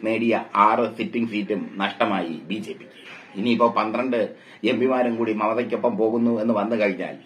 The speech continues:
ബി ജെ പി അവിടെ ശൂ-, ശൂന്യമായി മാറും. മാത്രമല്ല, ഇന്ത്യയിൽ വലിയൊരു രാഷ്ട്രീയ കൊടുങ്കാറ്റ് തന്നെ ഉണ്ടാകും. മോദി സർക്കാരിന്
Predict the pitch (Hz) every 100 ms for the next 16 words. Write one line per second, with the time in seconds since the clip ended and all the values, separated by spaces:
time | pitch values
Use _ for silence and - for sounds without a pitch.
0 | - - 95 110 113 117 - 87 - -
1 | 101 113 - - - - 120 120 135 107
2 | 90 80 - 101 123 87 78 - - -
3 | - - - 135 139 139 127 101 - -
4 | - 123 135 135 120 107 113 120 127 117
5 | 110 117 - 120 110 110 110 120 120 104
6 | 101 92 90 - - 101 92 87 - -
7 | - - - 92 104 113 113 110 120 127
8 | 127